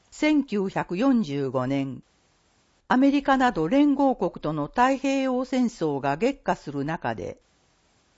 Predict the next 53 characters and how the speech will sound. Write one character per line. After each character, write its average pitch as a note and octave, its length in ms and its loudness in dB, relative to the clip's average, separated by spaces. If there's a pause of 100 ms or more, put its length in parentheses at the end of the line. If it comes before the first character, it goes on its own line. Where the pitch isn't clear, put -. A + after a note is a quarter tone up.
(120)
豊 C4 360 2
橋 C4+ 120 -6
市 A#3 140 -6
に E3 160 -2
も B2+ 300 -4
大 B3+ 240 4
規 C4+ 160 -4
模 A3+ 160 0
な C#3+ 160 -2
空 G3 260 -6
襲 G3 280 -6
が E3+ 200 2
あ D#3 60 0
り D#3 120 -8
ま C3+ 140 -4
し - 140 -16
た。 - 240 -12 (1400)
豊 C#4 380 2
橋 - 140 -4
が E3 160 4
経 C#4 240 2
験 C4+ 240 0
し - 80 -14
た B3 160 2
こ B3 100 -2
と B3 160 -2
の B3 140 0
な A3+ 160 2
い B2+ 180 -4
最 C4+ 320 2
大 B3+ 220 4
の A#3+ 160 0
災 G#3+ 280 0
害 F#3 240 0
と E3+ 140 -6
し - 120 -18
て、 D3 280 -10 (500)
多 C#4+ 200 2
く A3+ 100 -6
の E3 160 -2
人 A#3 260 -2
々 D#3 220 -2
が C3+ 140 2
犠 D#3+ 80 -4
牲 A#3+ 300 0
と A#3 140 -4
な G#3 140 -2
っ G#3+ 60 -8 (120)
た - 260 -2 (140)
豊 A#3 380 0
橋 G#3+ 180 -10
空 D#3 280 -6
襲。 D#2 340 -12